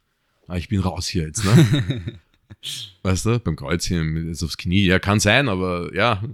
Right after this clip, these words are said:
Speaker 1: Und ich mir gedacht so, "Echt jetzt? Never judge a book by its cover." Also ich mein, das gilt auch für den Körper. Das ist halt einfach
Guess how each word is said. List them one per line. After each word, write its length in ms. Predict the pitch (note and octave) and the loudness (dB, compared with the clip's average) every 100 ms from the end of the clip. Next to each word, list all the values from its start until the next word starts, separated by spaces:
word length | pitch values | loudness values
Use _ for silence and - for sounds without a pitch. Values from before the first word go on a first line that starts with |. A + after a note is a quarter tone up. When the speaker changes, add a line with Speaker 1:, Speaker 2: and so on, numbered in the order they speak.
| - | -6
Speaker 1:
Und 100 | F2+ | 0
ich 80 | F2+ | 2
mir 60 | |
gedacht 200 | G2+ F#2+ | 2 0
so, 200 | - F#2+ - _ | -2 -6 -6 _
"Echt 240 | - D#2+ - | -12 -10 -4
jetzt? 380 | G#2 G2+ - - | -6 -6 -10 -6
Never 260 | F2 G2 | -4 -2
judge 300 | F2 G2 - | -2 -2 -4
a 40 | G2 | -4
book 300 | A2 G2 - | -4 -6 -12
by 160 | - F#2+ | -6 -4
its 140 | F#2 - | -2 0
cover." 380 | G#2 C3 F2 - | 2 2 0 -2
Also 400 | F2 E2+ E2 E2+ | -2 0 0 -2
ich 120 | D#2+ | 0
mein, 260 | F2 E2 E2 _ _ | 0 0 -2 _ _
das 140 | - | -12
gilt 160 | - F2+ | -2 0
auch 80 | F2+ | 0
für 120 | - | -2
den 40 | |
Körper. 360 | E2+ G2+ A#2+ F2 | 0 0 0 -4
Das 140 | E2 D2+ | -6 -8
ist 120 | D#2+ | -4
halt 160 | F#2 | -4
einfach 380 | F2+ F2+ F#2+ - | -2 -2 -4 -4